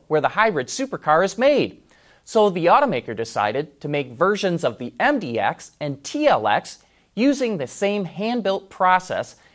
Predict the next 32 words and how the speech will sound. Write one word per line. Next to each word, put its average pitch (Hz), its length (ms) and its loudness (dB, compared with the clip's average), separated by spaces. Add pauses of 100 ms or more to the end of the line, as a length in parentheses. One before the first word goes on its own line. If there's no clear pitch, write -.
(100)
and 139 160 -2
quality 226 500 4
control 226 520 0
checks - 340 0
as 135 140 -2
the 156 180 -6
N 117 160 -2
S 131 180 -4
X. 240 500 2 (460)
A 127 100 0
body 135 400 4
in 117 180 -6
white 120 360 2
is 131 140 -6
first - 400 -2
pulled 147 240 -2
off 120 220 2
the 120 80 -6
manufacturing 123 840 -2
line 117 240 -2
at 117 140 -4
the - 40 -6
main 120 280 -6
plant 131 360 -4 (340)
and 220 120 -2
sent 147 280 -2
to 170 60 -8
the 170 220 -6
N 131 140 0
S 170 180 -2
X 277 260 2
plant. 113 380 -4